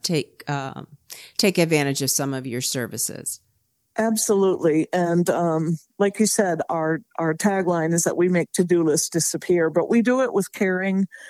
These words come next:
Speaker 2: and a personal touch. So customer service is super important to us, but our company's called Consider It Done. The easiest way to get to our website is to go to raleigh concierge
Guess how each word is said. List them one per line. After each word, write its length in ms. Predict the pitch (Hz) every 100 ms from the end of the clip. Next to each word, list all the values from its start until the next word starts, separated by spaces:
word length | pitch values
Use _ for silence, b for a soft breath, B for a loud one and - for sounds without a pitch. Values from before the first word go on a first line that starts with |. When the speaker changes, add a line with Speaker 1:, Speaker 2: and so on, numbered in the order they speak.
| B -
Speaker 2:
and 100 | -
a 60 | 160
personal 540 | - 170 165 170 143
touch. 360 | - 170 110 -
So 360 | - - 143 147 B B -
customer 420 | 220 - 208 202
service 420 | 190 185 180 170
is 120 | 165
super 380 | - 233 220 175
important 420 | 156 151 160 -
to 160 | 151 147
us, 280 | 135 139 - B B B -
but 100 | 247
our 140 | 240 240
company's 460 | 262 240 247 254
called 280 | - 220 208
Consider 540 | - 226 - 208 196
It 180 | 185 -
Done. 380 | 185 170 190 233 B B -
The 180 | 190 -
easiest 460 | 240 311 247 196 185
way 160 | 180
to 80 | 180
get 200 | 175 170
to 120 | -
our 180 | 175 170
website 600 | 170 196 202 - 170 185
is 160 | 208 180 -
to 80 |
go 320 | 185 190 175 180
to 180 | - 175
raleigh 560 | 143 175 185 208 226 226
concierge 1040 | - 196 202 - 190 170 165 175 180 -